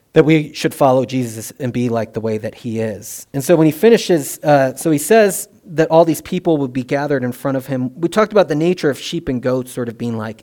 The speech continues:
"It is what you are." Uh, and the thing, king will co-, say, "Come to me, you who are blessed. Take your inheritance in the kingdom I have prepared for you since the creation of the world." This is, um, worth pausing on, is that what they're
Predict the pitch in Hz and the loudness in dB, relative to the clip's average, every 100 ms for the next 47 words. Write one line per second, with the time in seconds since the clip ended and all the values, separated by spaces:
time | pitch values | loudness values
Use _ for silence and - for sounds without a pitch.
0 | - 143 180 156 127 131 127 110 123 127 | -10 0 0 0 -2 -4 -4 -4 0 2
1 | 156 202 _ _ _ _ _ _ _ _ | 0 -2 _ _ _ _ _ _ _ _
2 | - 160 156 151 151 151 151 - 208 196 | 4 6 8 6 2 0 0 4 2 2
3 | - - 254 247 185 147 - 185 - - | -6 0 2 4 4 4 0 -2 -2 -2
4 | 160 151 185 190 180 180 175 151 - - | -2 0 -2 -2 -2 0 0 -4 -12 -16
5 | 147 175 160 151 127 123 156 156 156 - | -4 -4 -2 0 0 0 0 0 -4 -16
6 | _ _ _ _ - 180 180 156 139 160 | _ _ _ _ 0 0 2 0 4 2
7 | 151 156 - 131 127 - 185 156 123 120 | 2 -4 -4 -6 -4 -4 -2 -2 -4 -6
8 | - - 143 143 - 135 127 127 117 - | -8 -6 -6 -4 -4 -6 -6 -8 -10 -14
9 | - 127 131 131 113 110 107 113 107 - | -8 -6 -6 -8 -10 -10 -10 -8 -10 -14
10 | _ _ _ _ _ _ _ _ _ _ | _ _ _ _ _ _ _ _ _ _
11 | _ _ _ _ _ _ _ _ _ _ | _ _ _ _ _ _ _ _ _ _
12 | _ _ _ - 147 196 202 156 143 127 | _ _ _ -8 4 4 4 0 2 2
13 | 110 107 - - - 170 214 220 - 165 | 0 -6 -12 -20 -6 4 4 4 2 4
14 | 165 131 110 107 110 - 139 147 147 143 | 4 0 -6 -8 -10 -8 -6 -4 -2 -2
15 | 180 185 156 135 | 0 2 2 0